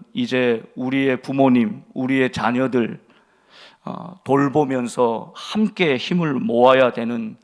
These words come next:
어, 그런 때입니다. 이천이십사 년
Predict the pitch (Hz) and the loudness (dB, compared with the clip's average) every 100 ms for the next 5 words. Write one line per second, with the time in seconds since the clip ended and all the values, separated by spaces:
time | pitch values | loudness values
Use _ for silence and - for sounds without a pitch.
0 | _ _ - - - 131 127 123 117 - | _ _ -18 -16 -6 2 4 4 2 -2
1 | _ - - - - 117 101 95 - - | _ -18 -8 -4 0 0 -2 -6 -10 -14
2 | 143 _ - - - - 156 - 190 165 | -20 _ -20 -18 -18 -8 -6 2 4 4
3 | 170 170 - 151 151 160 147 120 | 2 -2 4 6 6 6 4 2